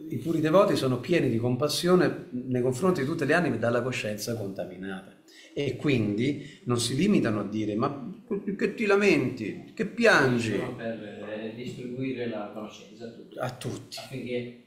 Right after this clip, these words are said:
Speaker 2: non si lamenta nessuno,
Speaker 1: Aff-,
Speaker 2: e per
Speaker 1: affinché si
Speaker 2: ritornare a
Speaker 1: risolve il
Speaker 2: casa.
Speaker 1: problema alla radice del lamento, di queste geremiadi,
Speaker 2: Sì.
Speaker 1: no, costanti.
Speaker 2: I pro-, infatti si dice sempre che i quattro problemi, cioè i problemi sono solo quattro.
Speaker 1: <laughs> Appunto, nasce da malattia, già Mambrito e già
Speaker 2: Questo,
Speaker 1: Raviali,
Speaker 2: sì,
Speaker 1: nasce
Speaker 2: no.
Speaker 1: da malattia, vecchiaia e morte.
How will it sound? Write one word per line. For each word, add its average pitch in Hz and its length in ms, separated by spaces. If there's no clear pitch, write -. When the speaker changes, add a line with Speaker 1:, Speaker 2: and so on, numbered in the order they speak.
Speaker 2:
non 113 160
si 113 80
lamenta 117 400
nessuno, 123 520
Speaker 1:
Aff-, - 280
Speaker 2:
e - 100
per 120 100
Speaker 1:
affinché - 260
si - 80
Speaker 2:
ritornare 156 60
a 165 60
Speaker 1:
risolve 165 220
il 135 80
Speaker 2:
casa. - 100
Speaker 1:
problema 165 340
alla 135 120
radice 139 380
del 98 160
lamento, 87 640
di 92 80
queste 101 560
geremiadi, 107 720
Speaker 2:
Sì. - 60
Speaker 1:
no, 135 160
costanti. 104 680
Speaker 2:
I 110 260
pro-, 113 220
infatti 113 400
si 110 120
dice 110 220
sempre 104 260
che 107 60
i 110 260
quattro 113 340
problemi, 113 600
cioè 120 100
i 113 200
problemi 117 360
sono 107 180
solo 107 180
quattro. - 460
Speaker 1:
<laughs> 139 120
Appunto, 92 440
nasce 113 300
da 117 100
malattia, 143 380
già 117 140
Mambrito 120 460
e - 20
già 98 60
Speaker 2:
Questo, 98 180
Speaker 1:
Raviali, 90 300
Speaker 2:
sì, 107 60
Speaker 1:
nasce 127 300
Speaker 2:
no. 123 120
Speaker 1:
da 123 80
malattia, 131 380
vecchiaia 92 380
e 82 100
morte. - 240